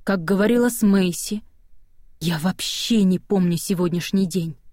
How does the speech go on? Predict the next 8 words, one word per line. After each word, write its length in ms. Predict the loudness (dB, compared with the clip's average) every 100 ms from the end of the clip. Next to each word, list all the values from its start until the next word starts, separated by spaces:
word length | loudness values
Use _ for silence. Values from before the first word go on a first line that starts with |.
| -20 -20 -20 -20 -20 -18
Какого 500 | -18 -10 -4 -2 -2
чёрта 420 | -2 -4 -2 -4
тут 200 | -4 -6
происходит? 760 | -2 -2 -2 -4 -2 -2 -4 -12 -20 _ -20 -20 -20 -20 -16 -8
Я 280 | 0 0
даже 260 | 2 2 4
не 160 | 4 4
осознаю, 720 | 2 0 2 2 4 2